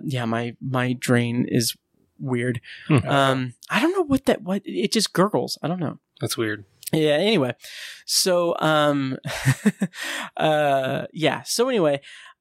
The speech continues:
Speaker 1: the sound design is incredible. There are scenes, like, with the, with the sandworm, like, the, just the sound of it and seeing the stature of it and the sound of the just inner workings of it is like, "Oh, this is, this is, this is, uh,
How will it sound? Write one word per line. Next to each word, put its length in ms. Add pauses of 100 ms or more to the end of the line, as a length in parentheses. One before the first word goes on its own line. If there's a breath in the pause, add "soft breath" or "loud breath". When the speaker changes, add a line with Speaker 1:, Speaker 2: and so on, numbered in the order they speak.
Speaker 1:
the 140
sound 320
design 300
is 100
incredible. 440
There 180
are 60
scenes, 520
like, 160
with 220
the, 220
with 160
the 60
sandworm, 600
like, 200
the, 380
just 280
the 100
sound 520
of 100
it 240 (100)
and 460
seeing 400
the 80
stature 480
of 120
it 80
and 160
the 40
sound 380
of 120
the 220
just 280
inner 220
workings 460
of 100
it 80
is 180
like, 280 (580 loud breath)
"Oh, 320
this 240
is, 240
this 240
is, 320
this 300
is, 320
uh, 200